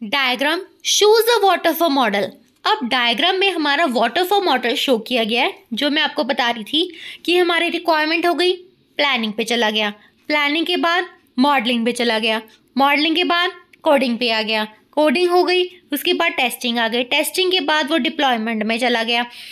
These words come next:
अब basically हमारी ये जो सारी प्रोसेसेस हो जाते हैं, इसमें हमारा ये है कि अगर हमारी बीच में, अगर हमारी कोई डिजाइनिंग में प्रॉब्लम आ जाती है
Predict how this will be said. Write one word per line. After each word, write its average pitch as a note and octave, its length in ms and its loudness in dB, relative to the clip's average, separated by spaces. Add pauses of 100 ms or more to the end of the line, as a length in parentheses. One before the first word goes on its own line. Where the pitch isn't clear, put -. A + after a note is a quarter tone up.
(240)
अब G#4 200 0
basically F#4 520 2
हमारी D#4+ 320 0
ये D4+ 220 0
जो G4 120 0
सारी E4 340 0
प्रोसेसेस E4 640 0
हो D4 240 0
जाते C4 380 -2
हैं, C4 320 -2
इसमें F4+ 320 -2
हमारा D4+ 320 -2
ये C4+ 240 -2
है B3+ 200 -2
कि E4 160 -2
अगर D4+ 280 -2
हमारी D4 400 -2
बीच C#4+ 480 -2
में, D4 240 -4 (300)
अगर D#4+ 280 0
हमारी D#4+ 520 -2 (200)
कोई G4 180 4
डिजाइनिंग C4+ 640 0
में G4+ 140 -2
प्रॉब्लम C#4 420 -2
आ A#3+ 120 -2
जाती A#3 380 -4
है A3 200 -4